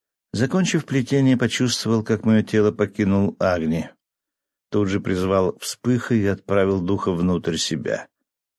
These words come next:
Пусть пополняет резерв. И да,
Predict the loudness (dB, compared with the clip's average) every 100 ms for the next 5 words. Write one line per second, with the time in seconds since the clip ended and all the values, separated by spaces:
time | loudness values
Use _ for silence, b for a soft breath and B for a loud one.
0 | _ _ -2 -2 -2 -4 0 2 2 2
1 | 0 -2 -2 0 0 -2 -12 _ _ _
2 | _ _ _ -10 -8 -2 0 0 -4